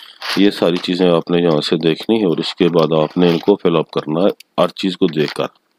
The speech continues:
और दोस्तों, अगर इसको यहाँ से ही आप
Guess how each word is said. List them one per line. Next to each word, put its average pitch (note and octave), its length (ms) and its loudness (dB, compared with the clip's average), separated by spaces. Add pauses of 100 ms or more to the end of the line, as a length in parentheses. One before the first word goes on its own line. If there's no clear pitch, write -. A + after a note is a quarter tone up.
(1600)
और C3+ 120 2
दोस्तों, D#3 360 2
अगर D3+ 140 2
इसको D3 320 2
यहाँ G#2 300 2
से B2+ 180 2
ही C#3+ 140 6
आप A#2+ 200 2